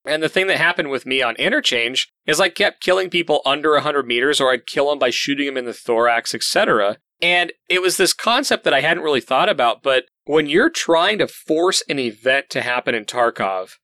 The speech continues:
it can get really frustrating because this game's really not set up for that. And kinda what I realized was that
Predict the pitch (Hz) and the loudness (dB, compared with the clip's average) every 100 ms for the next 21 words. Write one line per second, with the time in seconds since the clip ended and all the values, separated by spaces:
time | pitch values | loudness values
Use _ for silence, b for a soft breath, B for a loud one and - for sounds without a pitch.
0 | - 151 165 196 196 135 127 123 113 113 | -6 -4 -2 -2 -4 0 0 0 -2 0
1 | 117 110 - 131 - 110 98 85 - _ | 0 -2 -2 -2 0 -2 -4 -6 -16 _
2 | - 147 - 170 165 117 147 165 180 123 | -4 -2 2 2 2 0 -2 -2 -2 -2
3 | 139 175 165 - - 127 113 147 - 120 | 2 2 2 -2 0 0 2 0 -2 -2
4 | 101 92 - - - 139 - 180 220 247 | 0 -2 -4 -8 -6 -6 -4 -2 0 2
5 | 151 117 107 123 185 156 120 110 117 131 | 4 2 0 0 2 4 2 0 -4 -2
6 | 123 | -2